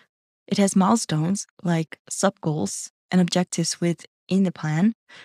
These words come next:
And it's really clear who should be doing what, when, and how. So now my question to you is check in with yourself whether or not you have actually created a roadmap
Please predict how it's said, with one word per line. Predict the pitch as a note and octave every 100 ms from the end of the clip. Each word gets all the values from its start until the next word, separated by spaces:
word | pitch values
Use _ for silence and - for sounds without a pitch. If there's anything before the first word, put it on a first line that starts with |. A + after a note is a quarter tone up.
| _ _ _ _ -
And | G3 G3+
it's | G3+ -
really | A3+ C4
clear | C4 A3 G#3+ G#3 - -
who | F3 G#3+
should | - G#3
be | F3+
doing | E3+ E3+ F3 E3
what, | D3+ D#3 F3 _ _
when, | D#3+ E3 -
and | E3
how. | - A3+ G3+ D#3+ - _ _ _ _
So | - G#3
now | G#3 C4
my | A#3+
question | A3 G3 - F3+
to | F#3
you | F3+ F#3+
is | F#3 F3+ -
check | - A#3 A#3+
in | B3 A3
with | F#3+
yourself | E3+ D#3+ E3 E3+ F3+ - - - -
whether | G#3 B3+
or | B3+
not | G3+ F#3 A3
you | - F#3+
have | F#3+ -
actually | F3 - G3+
created | G3 F#3+ F3 F#3 F3+
a | F#3
roadmap | F3+ - D#3+